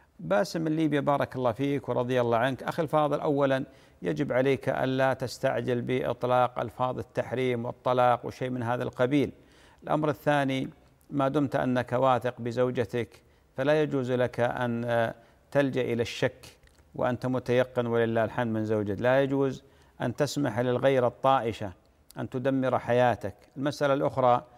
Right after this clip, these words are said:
قد يكون بعض الأشخاص متقصد تدمير الحياة الزوجية بمثل هذه الاتصالات وبمثل هذه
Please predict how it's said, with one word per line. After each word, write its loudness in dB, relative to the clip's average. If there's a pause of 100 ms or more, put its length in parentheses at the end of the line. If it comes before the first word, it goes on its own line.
(500)
قد 0
يكون -2
بعض 2
الأشخاص -2
متقصد -2 (520)
تدمير 0 (120)
الحياة 2
الزوجية 0
بمثل -2
هذه 2
الاتصالات 2
وبمثل -6
هذه -2